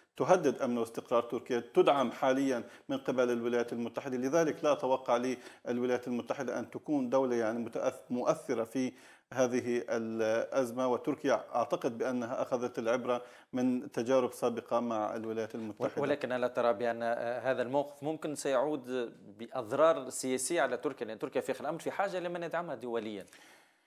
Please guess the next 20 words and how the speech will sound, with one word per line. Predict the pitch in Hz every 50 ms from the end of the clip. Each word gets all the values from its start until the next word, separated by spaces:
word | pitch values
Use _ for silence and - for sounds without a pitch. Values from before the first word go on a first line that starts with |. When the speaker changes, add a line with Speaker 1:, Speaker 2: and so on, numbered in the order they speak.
| _ _ _ _ _ -
Speaker 1:
يعني | 120 131 147 160
ال-، | 165 180 185 185 -
ال-، | 180 156 160 160 160 151
الناتو | - - 156 160 185 214 208 - 208 202 214 208 160 -
يقول | 170 151 151 147 151 - 196 175
بأنه | 160 175 165 165 165 160
هو | 147 147 170 170 156 165 165 165 156 151
حلف | - - 170 160 156 - -
دفاعي | 143 139 143 - - 147 135 127 139 156 165
وليس | 151 135 139 143 143 -
هجومي، | 151 131 139 131 123 135 139 135 143 143 139 -
أي | 135 151 151 -
أنه | 143 135 135 131 120 131 143 143
لا | 139 160 165
يتبنى | 160 165 - 139 147 147 147 143 135 - -
أي | 147 139
عملية | 135 135 131 135 131 143 139 135
عسكرية | 123 123 - - - 139 135 139 127
تركية | - - 131 113 - - 151 143 135
في | - - 147 139 139